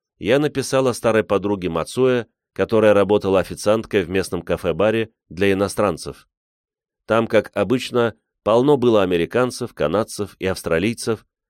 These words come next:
а с ними их японские друзья, надеющиеся улучшить английский. Мужчина с русским акцентом пел песню Синди Лаупер под музыку старого караоке-автомата,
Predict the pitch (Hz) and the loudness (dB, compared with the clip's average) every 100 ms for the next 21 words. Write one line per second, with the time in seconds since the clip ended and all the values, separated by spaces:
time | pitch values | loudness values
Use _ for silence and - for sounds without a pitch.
0 | _ - - - 143 165 156 - 131 113 | _ -4 -2 -2 -2 -2 -2 -2 -4 -2
1 | 110 107 120 - 117 98 95 71 71 73 | -2 -2 -4 -2 -2 0 -2 -2 -4 -4
2 | - _ _ - 95 104 101 127 135 - | -6 _ _ -8 0 2 2 0 -2 -4
3 | 127 107 120 - 90 90 - 90 92 95 | -6 -4 -6 -4 -2 -2 -4 -4 -4 -2
4 | 101 - - 69 - _ _ _ _ _ | -4 -6 -10 -12 -14 _ _ _ _ _
5 | _ - 95 107 - 123 110 - 110 - | _ -6 -2 -2 0 0 0 0 -2 -2
6 | 101 101 - 139 131 123 113 107 104 98 | -2 -2 0 0 0 0 -2 0 0 2
7 | 107 101 - 90 104 101 90 90 117 120 | 0 0 -2 -4 -2 -2 0 0 2 0
8 | - 107 95 _ - 92 87 139 135 135 | 0 -2 -4 _ -2 -2 0 0 0 -2
9 | 120 - 110 107 101 98 92 92 85 82 | -4 0 2 2 0 0 2 2 2 -2
10 | - 76 82 95 98 | -2 -4 -2 -2 -4